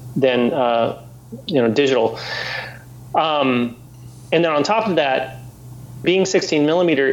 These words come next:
it sort of takes the kiss of death off of some of the makeups. Like, it's a little bit softer, and so it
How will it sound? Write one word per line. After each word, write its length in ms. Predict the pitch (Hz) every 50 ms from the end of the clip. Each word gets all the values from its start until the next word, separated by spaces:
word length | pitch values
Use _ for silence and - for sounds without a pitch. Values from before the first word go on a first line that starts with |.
| 131 -
it 180 | 170 151 127 -
sort 540 | - - - - 226 233 233 233 233 226 220
of 160 | 208 196 202
takes 460 | - - - 208 196 190 196 - -
the 220 | - 165 151 156 - - - - - -
kiss 240 | - - 185 190 -
of 120 | 160 151
death 320 | 160 170 170 165 156 165 -
off 280 | - 151 156 156 156 151
of 80 | 139 -
some 200 | - 165 151 151
of 60 | 139
the 80 | 135
makeups. 540 | 131 135 139 147 160 151 139 113 - - -
Like, 220 | 185 170 - - - -
it's 240 | - 147 139 - -
a 60 | 139
little 540 | 139 143 156 165 175 190 196 208 208 208 202
bit 180 | 180 190 175 -
softer, 560 | - 180 175 175 175 175 - - 127 117 117
and 220 | - - 135 127 127
so 220 | - 147 135 131
it 260 | 131 131 131 131 -